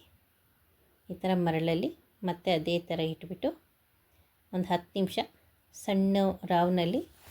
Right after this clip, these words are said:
ಬಿಟ್ಬಿಡಬೇಕು. ನೋಡಿ ಎಷ್ಟು ಚೆನ್ನಾಗಿ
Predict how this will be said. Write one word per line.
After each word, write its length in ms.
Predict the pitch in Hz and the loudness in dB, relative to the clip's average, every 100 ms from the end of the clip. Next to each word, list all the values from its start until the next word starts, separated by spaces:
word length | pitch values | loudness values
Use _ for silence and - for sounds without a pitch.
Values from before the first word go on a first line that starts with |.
| 180 | -8
ಬಿಟ್ಬಿಡಬೇಕು. 600 | 185 - 165 147 147 - 311 - _ _ _ _ _ _ _ _ _ _ _ _ _ _ _ _ _ _ _ _ _ _ _ _ _ _ _ _ _ _ _ | -8 -2 -2 -2 -6 -6 -8 -10 _ _ _ _ _ _ _ _ _ _ _ _ _ _ _ _ _ _ _ _ _ _ _ _ _ _ _ _ _ _ _
ನೋಡಿ 200 | 180 165 170 | -2 2 0
ಎಷ್ಟು 160 | 175 - | -2 -2
ಚೆನ್ನಾಗಿ 280 | 196 196 | 0 2